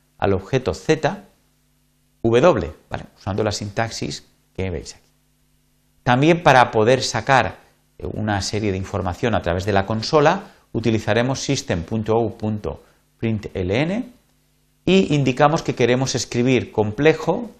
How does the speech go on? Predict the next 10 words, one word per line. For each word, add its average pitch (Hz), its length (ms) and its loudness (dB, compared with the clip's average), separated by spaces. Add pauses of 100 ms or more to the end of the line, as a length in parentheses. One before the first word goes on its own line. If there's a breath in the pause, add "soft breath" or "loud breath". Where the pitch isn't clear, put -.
(240)
dos - 120 -16
puntos, 143 480 -2 (340 soft breath)
y 175 340 2 (380)
Z 131 360 2
to 104 200 2
string 147 380 -2
para 117 240 2
mostrar 107 340 -2
el 104 80 0
valor 98 400 0